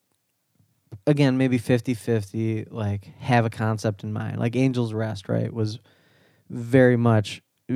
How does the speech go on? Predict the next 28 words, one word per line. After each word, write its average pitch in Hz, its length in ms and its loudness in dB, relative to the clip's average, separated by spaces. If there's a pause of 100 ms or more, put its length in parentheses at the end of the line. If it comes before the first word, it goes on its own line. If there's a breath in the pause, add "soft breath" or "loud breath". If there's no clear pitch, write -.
(100)
the, 113 1160 -4
probably 147 260 2
the 123 100 2
best 110 400 4
that 107 180 -2 (180)
I've 120 200 4
ever 107 180 2
done, 104 480 -4
and, 107 400 -6
and 113 220 -4
I 110 60 0
don't 113 140 0
know 107 180 0
that 107 200 -8 (160)
you 120 160 -4
can 107 360 -10 (300)
really 117 320 0
write 107 300 -2
a 104 40 -4
song 107 280 -4
about 101 260 -4
something 104 380 -6
more 104 160 0
purely 110 440 -4
than 107 180 -12
this 104 280 -10 (340)
or 113 80 -10
whatever. 110 440 0